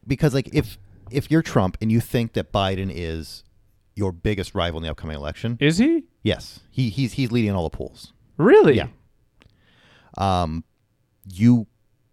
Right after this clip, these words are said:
Speaker 1: you want the dirt. And, like, this, so, <laughs> you know, it, for some, like, someone gave you this conspiracy theory, and so you're trying to f-, you're, you're trying to make it real.
Speaker 2: I'm also disappointed to hear that Biden is leading the <laughs> polls.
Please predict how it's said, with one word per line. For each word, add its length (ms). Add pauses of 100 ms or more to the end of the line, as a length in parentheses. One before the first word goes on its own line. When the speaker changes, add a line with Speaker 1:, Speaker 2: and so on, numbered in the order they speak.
(320)
Speaker 1:
you 120
want 220
the 80
dirt. 280 (600)
And, 260
like, 240
this, 380 (280)
so, 360
<laughs> 60
you 120
know, 120
it, 140
for 100
some, 240
like, 180
someone 440
gave 200
you 40
this 120
conspiracy 480
theory, 380 (420)
and 140
so 100
you're 400 (500)
trying 260
to 60
f-, 120
you're, 140
you're 180
trying 260
to 40
make 180
it 100
real. 240 (760)
Speaker 2:
I'm 160 (100)
also 380
disappointed 680
to 60
hear 200
that 260
Biden 400
is 180
leading 220 (120)
the 240
<laughs> 80
polls. 160